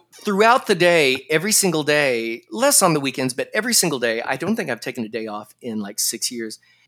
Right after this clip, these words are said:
It's what catches my eye in the moment that I find compelling. And when it comes to the podcast, it's a summary of that. So I, when I record my podcast, I look back at what I think,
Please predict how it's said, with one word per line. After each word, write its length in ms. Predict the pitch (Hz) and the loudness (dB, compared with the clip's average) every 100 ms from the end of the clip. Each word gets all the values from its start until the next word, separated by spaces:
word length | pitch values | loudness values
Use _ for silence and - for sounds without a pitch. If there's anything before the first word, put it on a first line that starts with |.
| - | 2
It's 260 | 202 190 | 4 4
what 380 | 180 165 214 220 | -4 4 4 4
catches 380 | 214 208 175 151 | 0 0 0 2
my 260 | 160 151 160 | 4 6 6
eye 180 | 147 | 4
in 180 | 139 139 | 4 4
the 40 | 135 | 2
moment 440 | 127 123 123 127 | 2 2 0 -4
that 140 | 131 - 143 | -6 -6 -2
I 220 | 139 151 | 2 2
find 680 | - 139 123 117 117 117 | 0 -2 -2 -4 -4 -6
compelling. 640 | - 139 - 110 101 92 113 _ - | -6 -6 -6 -8 -10 -14 -18 _ -2
And 160 | 170 196 | 4 6
when 100 | 190 | 4
it 80 | 190 | 4
comes 260 | 208 185 | 4 4
to 100 | 170 | 2
the 100 | 156 | -4
podcast, 1080 | 147 - 285 311 254 170 123 117 120 - - - - - - _ | -4 0 4 4 2 0 2 2 2 0 -2 -16 -20 -20 -20 _
it's 220 | 180 - | 2 4
a 60 | 185 | 4
summary 580 | - - 226 240 208 139 | 4 4 4 4 2 0
of 100 | 117 | -2
that. 240 | 110 107 | -4 -2
So 320 | - 170 156 - | 0 0 -2 2
I, 200 | 180 214 | 2 2
when 220 | 185 180 | 0 4
I 80 | 196 | 4
record 460 | 247 220 190 175 156 | 2 -4 -2 -2 0
my 160 | 139 | -2
podcast, 1000 | 131 - 190 190 - 135 117 113 - - - | -2 0 2 2 -2 -6 -4 -2 -2 -4 -2
I 220 | 165 196 | 2 2
look 260 | 214 202 - | 0 -4 2
back 360 | 139 127 - - | 2 2 -2 -4
at 220 | 139 135 | -4 -2
what 260 | 139 135 - | 0 0 0
I 180 | 151 156 | 0 0
think, 380 | 156 139 120 | 0 -2 -2